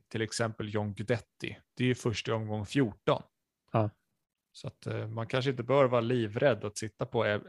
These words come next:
Speaker 1: eh, exempelvis Nabbe från omgång nio. Det är ändå kanske
Speaker 2: Nej.
Speaker 1: fem matcher han garanterat får här.
Speaker 2: Ja,
Speaker 1: Eh,
Speaker 2: precis.
Speaker 1: så
Speaker 2: Eh.
Speaker 1: man borde vara hyfsat ohotad, liksom.
Speaker 2: Ja. Ja, innan dess kan det inte komma in några, men däremot kan det kanske lämna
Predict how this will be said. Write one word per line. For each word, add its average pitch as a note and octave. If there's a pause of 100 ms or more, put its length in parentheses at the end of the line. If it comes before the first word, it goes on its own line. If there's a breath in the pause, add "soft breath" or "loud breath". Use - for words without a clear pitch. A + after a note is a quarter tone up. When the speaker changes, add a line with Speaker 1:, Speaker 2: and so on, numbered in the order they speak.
Speaker 1:
eh, - (360)
exempelvis G#2+
Nabbe A#2+
från C3+
omgång A2+
nio. A2
Det A#2
är B2
ändå A2
kanske A2
Speaker 2:
Nej. A#2+
Speaker 1:
fem G#2+
matcher A2
han A#2
garanterat A2
får C3
här. A2 (920 soft breath)
Speaker 2:
Ja, A2+
Speaker 1:
Eh, G#2+
Speaker 2:
precis. A2
Speaker 1:
så -
Speaker 2:
Eh. A2+
Speaker 1:
man A#2
borde A#2
vara A2
hyfsat A2
ohotad, B2
liksom. -
Speaker 2:
Ja. G#2+ (420 soft breath)
Ja, B2+
innan D3+
dess D3+
kan B2
det -
inte G#2
komma A2+
in A#2
några, G2+
men G#2
däremot A#2
kan G#2
det G#2
kanske A2
lämna A2